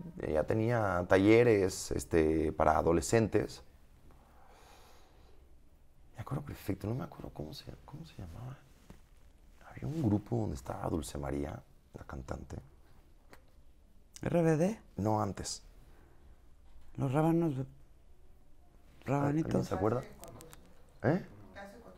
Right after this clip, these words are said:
Speaker 2: A ver,
Speaker 1: No,
Speaker 2: ustedes que son
Speaker 1: antes, que
Speaker 2: millennials.
Speaker 1: era, era, eran chiquitos. Eran muy chiquitos, estoy hablando de adolescentes.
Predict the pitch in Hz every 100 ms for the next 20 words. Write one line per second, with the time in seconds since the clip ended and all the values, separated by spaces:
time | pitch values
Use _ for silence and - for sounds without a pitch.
0 | - - - - - - - - 151 190
1 | 98 98 202 - - 180 185 87 - 92
2 | 101 123 123 - 110 143 127 - 117 123
3 | - - - - - - - - - -
4 | - - - - - 135 143 143 - -
5 | - 123 123 92 - 52 - - - -